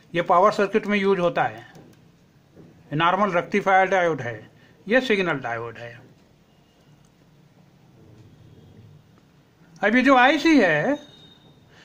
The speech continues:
इसके टर्मिनल नि-, माइनस और पाई-, प्लस, इनको टच मत करें, do not touch।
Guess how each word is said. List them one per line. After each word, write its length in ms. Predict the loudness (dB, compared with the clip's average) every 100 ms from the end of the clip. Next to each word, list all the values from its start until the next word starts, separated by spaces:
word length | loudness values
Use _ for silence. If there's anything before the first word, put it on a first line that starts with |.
| _ -4
इसके 260 | -2 0 2
टर्मिनल 500 | 2 4 6 6 4 2
नि-, 240 | 0 0 -4 -14 -4
माइनस 440 | 0 4 2 2
और 180 | 0 -2 -2
पाई-, 320 | -2 -4 -10 -10 -2
प्लस, 280 | 0 -2 -8 -18 -20 -20 -20 -20 -20 -6 0
इनको 220 | 2 2 2
टच 260 | 0 2 4
मत 220 | 2 0 -8
करें, 400 | -10 -10 -12 -2
do 120 | 2 4
not 260 | 4 0 -2
touch। 260 | -4 -6